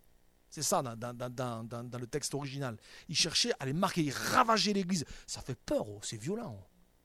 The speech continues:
C'est violent, il ravageait l'église. Regardez, il a, il, il pénétrait dans les maisons, il en arrachait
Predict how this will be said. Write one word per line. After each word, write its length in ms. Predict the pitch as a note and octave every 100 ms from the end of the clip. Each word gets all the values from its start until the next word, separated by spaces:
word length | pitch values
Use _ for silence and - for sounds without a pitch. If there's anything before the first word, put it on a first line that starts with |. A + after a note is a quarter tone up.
| _ _
C'est 140 | - A2
violent, 400 | E3+ B3+ A3 G#3+
il 80 | C#3+
ravageait 540 | - - C#3+ C3+ B2
l'église. 440 | C3+ C#3+ C4 C#4 D#4 - -
Regardez, 420 | F3 A3 G3 G3 - - -
il 180 | - A3+
a, 60 | - -
il, 180 | G3
il 120 | F#3+ F3
pénétrait 560 | - D#4+ D#4 - C4+
dans 100 | B3
les 100 | A3
maisons, 520 | G3+ F#3+ F#3+ C#4 D#4+ C4 - -
il 140 | A3 G#3
en 140 | G#3
arrachait 680 | B3 A3 A3+ - C#4 D4+